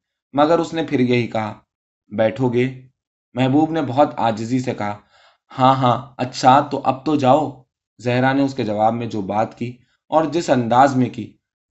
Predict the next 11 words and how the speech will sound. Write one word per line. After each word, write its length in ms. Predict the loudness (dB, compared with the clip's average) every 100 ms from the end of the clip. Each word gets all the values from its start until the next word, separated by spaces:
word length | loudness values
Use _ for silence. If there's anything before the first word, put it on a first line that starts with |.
| _ -4
وہ 200 | 0 2
شاید 320 | 4 2 2 -4
کبھی 240 | -6 -4
نہ 80 | -4
بھولے۔ 360 | -4 -6 -6 -8 _ _ _ _ _ _
اب 220 | 0 2
تک 180 | 0 0
تو 100 | -2
وہ 120 | -2
کھڑی 300 | -4 -2 -2
تھی، 260 | -6 -18